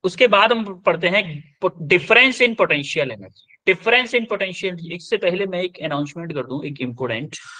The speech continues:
का, अभी तीस बच्चे आए हैं, जिन जिन बच्चों के मैं नाम लूंगा अभी, अ, थोड़ा सा आगे last में जाके, इसलिए जाइएगा कोई भी मत, क्लास का एंड के बाद में मैं कुछ बच्चों के नाम लूंगा, वो बच्चे क्लास में रुके रहिएगा, क्योंकि उनका कुछ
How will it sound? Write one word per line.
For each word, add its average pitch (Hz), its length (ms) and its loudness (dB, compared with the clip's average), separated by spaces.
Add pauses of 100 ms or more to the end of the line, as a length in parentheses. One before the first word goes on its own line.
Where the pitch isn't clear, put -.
(460)
का, 120 100 -4
अभी 135 500 -6 (120)
तीस 135 200 -10
बच्चे 120 260 -8
आए 101 140 -6
हैं, 156 220 -10 (300)
जिन 202 240 2
जिन 233 160 4
बच्चों 196 300 2
के 196 120 0
मैं 190 100 2
नाम 151 280 2
लूंगा 113 480 -2 (140)
अभी, 147 480 -6
अ, 127 340 -4
थोड़ा 127 120 0
सा 127 120 -2
आगे 120 220 -2 (480)
last 127 300 4
में 120 120 -4
जाके, 110 260 -2 (120)
इसलिए 170 560 4
जाइएगा 151 400 6
कोई 160 220 0
भी 135 120 -4
मत, 143 220 -6 (480)
क्लास 147 260 2
का 180 100 2
एंड 165 280 2
के 165 120 0
बाद 147 220 4
में 170 60 -4
मैं 160 160 -6
कुछ 160 220 -6
बच्चों 147 240 -4
के 160 100 -2
नाम 143 280 0
लूंगा, 147 200 2
वो 151 300 8
बच्चे 180 240 -2
क्लास 143 280 -4
में 151 80 -4
रुके 151 200 -6
रहिएगा, 143 320 -2
क्योंकि 156 240 -4
उनका 156 260 0
कुछ - 460 -6